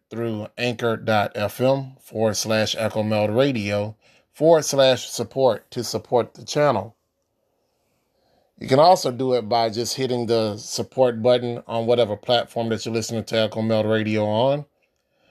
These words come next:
Also, make sure that you hit the subscribe button to whatever platform that you're listening to Echo Meld Radio on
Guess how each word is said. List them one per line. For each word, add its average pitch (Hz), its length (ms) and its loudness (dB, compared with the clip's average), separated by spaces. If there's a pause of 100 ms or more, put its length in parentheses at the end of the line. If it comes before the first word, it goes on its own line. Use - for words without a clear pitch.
(200)
Also, 147 460 6
make 123 240 2
sure 123 140 -4
that 117 240 -4
you 117 80 -6
hit 113 160 -6
the 110 80 -8
subscribe 143 680 6
button 117 240 0
to - 80 -12
whatever 110 360 -2
platform 110 520 -4
that 107 180 -4
you're 110 80 -6
listening 110 360 -2
to - 120 -4
Echo 107 300 -2
Meld 110 240 2
Radio 107 360 0
on 107 340 -2